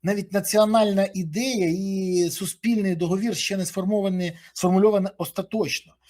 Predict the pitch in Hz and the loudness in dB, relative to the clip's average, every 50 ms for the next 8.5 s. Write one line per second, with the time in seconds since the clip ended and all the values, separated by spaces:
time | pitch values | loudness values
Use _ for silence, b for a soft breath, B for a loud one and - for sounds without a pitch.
0 | B B B B B - 180 180 - 285 349 311 247 202 - - 202 247 311 302 | B B B B B -4 -4 -2 0 -2 0 0 0 -2 0 0 -2 -2 0 0
1 | 254 185 143 131 127 143 208 240 233 - 226 202 185 208 196 - - 208 214 208 | -2 -2 -2 -6 -6 -4 -4 -4 -4 -4 -4 -2 -4 -4 -4 -4 -4 -4 -2 0
2 | 190 156 131 120 - - - - 202 190 180 175 190 196 - - 240 196 - 175 | 0 -2 -2 -4 -10 -10 -4 -2 -2 0 0 0 -2 0 4 4 4 4 2 -6
3 | - 185 175 - - 185 190 226 190 202 - - 165 - - 165 - 214 202 - | -8 -8 -8 -4 -4 0 2 2 2 2 0 -4 -8 -8 -8 2 2 2 2 2
4 | - 180 - - 214 180 - - - 127 147 190 202 156 127 139 147 151 147 165 | -2 -6 2 4 4 4 4 0 -4 -2 0 2 0 0 0 -2 -2 0 0 2
5 | 226 269 - - 160 151 127 175 180 - - - 160 185 208 247 190 127 113 104 | 0 0 -2 -4 -6 -4 -4 -4 -4 -4 -6 -4 -4 -2 0 0 -2 -2 -4 -12
6 | B B B B B 135 160 160 - - 247 262 208 175 - - - 220 214 190 | B B B B B -6 -2 0 0 0 0 0 -2 -4 -4 -4 -4 -2 0 -2
7 | 170 - - 170 170 175 208 262 262 202 185 180 190 190 - 180 185 190 233 240 | 0 0 0 0 0 0 0 0 0 2 2 2 2 2 0 -2 0 0 0 0
8 | 226 214 208 196 170 156 127 107 110 | 0 0 -2 -2 -4 -6 -8 -8 -10